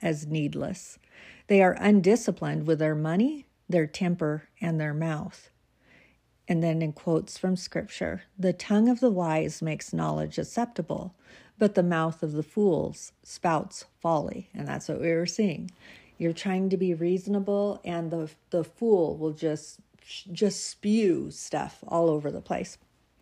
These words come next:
The fool is unreliable.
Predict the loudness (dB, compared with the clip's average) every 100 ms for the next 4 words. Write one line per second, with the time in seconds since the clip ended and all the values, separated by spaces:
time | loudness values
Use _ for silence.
0 | _ -20 _ _ _ _ _ _ _ _
1 | -20 _ _ -20 -20 _ _ _ 0 0
2 | 2 4 6 4 0 -4 -2 0 0 0
3 | 0 2 0 -2 -8 -8